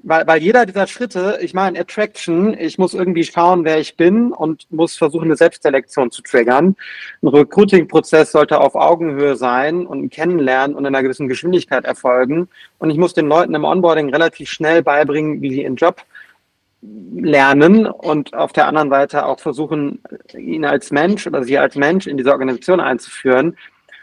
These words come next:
Und alle anderen Sachen, Lernen, Progress and Performance, äh, das Thema Rewards und auch das Thema Retention sind ja dann, sag ich mal, ein ever ongoing circle. Und ich habe hier gerade ein Unternehmen in der D D E, wo die Leute im Schnitt irgendwie dreißig Jahre sind.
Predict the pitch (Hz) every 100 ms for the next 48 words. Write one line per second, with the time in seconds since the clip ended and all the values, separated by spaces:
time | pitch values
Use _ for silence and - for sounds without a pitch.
0 | _ 147 139 147 156 147 185 190 147 147
1 | 147 143 139 131 143 170 170 165 165 165
2 | _ _ _ _ _ _ - 170 160 160
3 | 131 143 - 170 175 165 160 151 - -
4 | - - - - - _ - 131 160 135
5 | 127 120 117 131 170 185 - - - -
6 | _ - 147 - 147 156 139 123 123 -
7 | 175 202 - 147 131 151 160 147 143 143
8 | 135 131 143 139 139 135 151 151 160 147
9 | 156 139 135 131 - 202 202 135 147 170
10 | 131 131 131 - - 135 127 131 151 147
11 | 143 139 135 160 147 135 131 123 127 156
12 | 151 135 135 156 143 - 165 151 143 139
13 | 127 143 - - 175 170 113 117 _